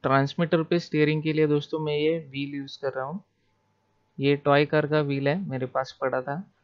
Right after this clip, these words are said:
इसकी जगह आप बड़ा ढक्कन भी यूज़ कर सकते हैं। तो इसमें देखिए मैंने पहले एक nut bolt डाला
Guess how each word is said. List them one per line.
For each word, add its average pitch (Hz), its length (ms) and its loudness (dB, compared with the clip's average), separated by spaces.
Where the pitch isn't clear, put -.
इसकी 165 360 -2
जगह 156 260 6
आप 165 180 4
बड़ा 143 340 4
ढक्कन 139 400 0
भी 135 120 -2
यूज़ 127 180 -4
कर 127 160 -8
सकते - 360 -12
हैं। 117 280 -10
तो 151 100 -6
इसमें 147 340 -2
देखिए 151 300 2
मैंने 147 280 0
पहले 147 340 4
एक 151 100 -2
nut 135 300 -6
bolt 143 260 0
डाला 139 240 2